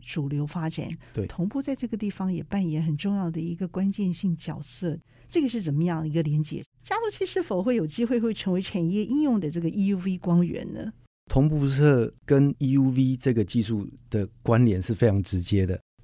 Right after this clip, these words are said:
Speaker 2: 同步射它就是这个光源，从红外光一直到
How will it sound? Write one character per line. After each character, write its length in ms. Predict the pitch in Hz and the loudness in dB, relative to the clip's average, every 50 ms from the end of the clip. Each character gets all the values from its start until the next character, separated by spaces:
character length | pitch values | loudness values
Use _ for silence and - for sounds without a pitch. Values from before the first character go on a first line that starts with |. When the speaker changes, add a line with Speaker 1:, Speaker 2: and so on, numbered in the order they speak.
| _ - | _ -6
Speaker 2:
同 180 | - 117 120 | 0 0 2
步 140 | 139 147 139 | 4 4 4
射 180 | 123 135 147 131 | 8 8 8 8
它 120 | 120 127 | 8 6
就 100 | 120 123 | 6 4
是 80 | 120 120 | 2 2
这 120 | - 110 | 0 0
个 80 | 104 98 | 0 0
光 260 | 92 - 113 98 104 | 0 0 0 2 2
源， 160 | 104 95 - 117 - _ _ _ | 2 0 -2 -8 -14 _ _ _
从 420 | - - 107 101 107 117 120 120 | -8 -4 0 0 2 2 0 0
红 200 | - - - 110 | -4 -2 0 4
外 180 | 117 131 123 113 | 6 6 6 4
光 340 | - - 113 110 110 113 110 | 2 2 2 4 4 2 0
一 80 | 113 | -2
直 140 | 110 - - | -4 -4 -2
到 340 | 101 107 98 95 95 98 | -2 -2 0 0 -4 -6